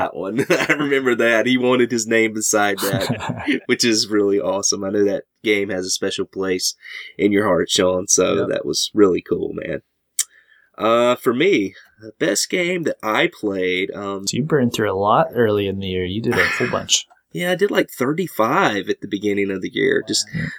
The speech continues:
Speaker 1: going back to some that I was very familiar with and I knew I could beat. Um, one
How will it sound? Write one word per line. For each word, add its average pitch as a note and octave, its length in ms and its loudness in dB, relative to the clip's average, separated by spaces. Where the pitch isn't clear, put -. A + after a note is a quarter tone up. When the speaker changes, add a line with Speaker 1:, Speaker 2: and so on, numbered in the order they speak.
Speaker 1:
going B2+ 240 0
back A#2 320 2
to A2 100 -4
some G#2 360 0
that G2 120 0
I G2 80 -4
was G2 160 0
very G#2+ 240 2
familiar G#2 500 2
with G2 340 0
and G2+ 80 -6
I F#2+ 100 -8
knew G2+ 180 0
I G2+ 80 -2
could G2 240 -4
beat. G2 420 0
Um, F#2+ 340 -4
one D3 440 0